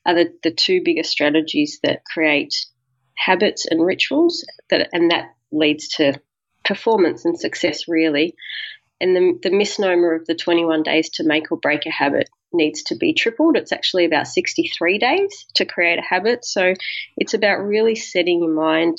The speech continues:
to that longer term lifestyle shift and just making daily choices, making daily commitments to, "This is my intention, I'm gonna eat great food, and that looks like whatever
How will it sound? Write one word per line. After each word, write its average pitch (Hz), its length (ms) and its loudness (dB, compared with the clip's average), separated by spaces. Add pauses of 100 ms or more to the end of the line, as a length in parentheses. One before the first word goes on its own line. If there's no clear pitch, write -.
(120)
to 165 300 2 (600)
that - 300 0
longer 190 520 2
term 165 580 0
lifestyle 156 560 0
shift - 480 0
and 185 380 2 (260)
just 285 320 0
making 226 420 0
daily 180 380 0
choices, 156 760 -2
making 190 360 0
daily 165 360 2 (100)
commitments 165 560 0 (100)
to, 160 260 2 (460)
"This 202 180 2
is 196 120 -8
my 185 140 2
intention, 175 500 0
I'm 165 160 0
gonna 170 220 2
eat 170 300 0 (840)
great 185 300 0
food, 180 420 0 (1120)
and 185 100 0
that 180 160 2
looks 175 260 -4
like 160 280 0 (760)
whatever 170 440 2